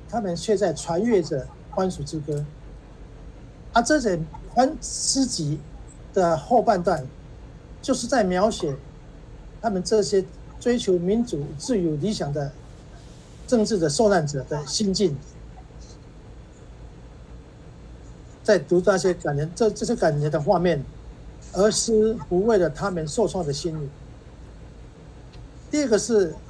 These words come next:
一九八一年九，一月九号，当时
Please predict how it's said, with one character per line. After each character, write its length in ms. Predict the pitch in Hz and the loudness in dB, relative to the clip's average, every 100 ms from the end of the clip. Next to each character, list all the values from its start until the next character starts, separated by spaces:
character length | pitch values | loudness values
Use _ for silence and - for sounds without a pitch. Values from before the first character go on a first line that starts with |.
| - - - - - - - - - - - - - - | -18 -16 -16 -16 -18 -18 -16 -16 -16 -18 -20 -20 -8 0
一 100 | 262 | 4
九 140 | 208 | 4
八 240 | 156 233 | 6 6
一 80 | 240 | 6
年 180 | 196 165 | 4 0
九， 260 | 156 151 202 277 | -2 0 0 -2
一 100 | 233 | 2
月 160 | 233 | 2
九 160 | 180 151 | 2 0
号， 300 | 151 175 151 147 - - - - - - - - - | -2 -2 -4 -10 -16 -20 -20 -18 -18 -18 -20 -20 -4
当 200 | - 233 | 2 4
时 320 | 233 170 156 | 4 0 -2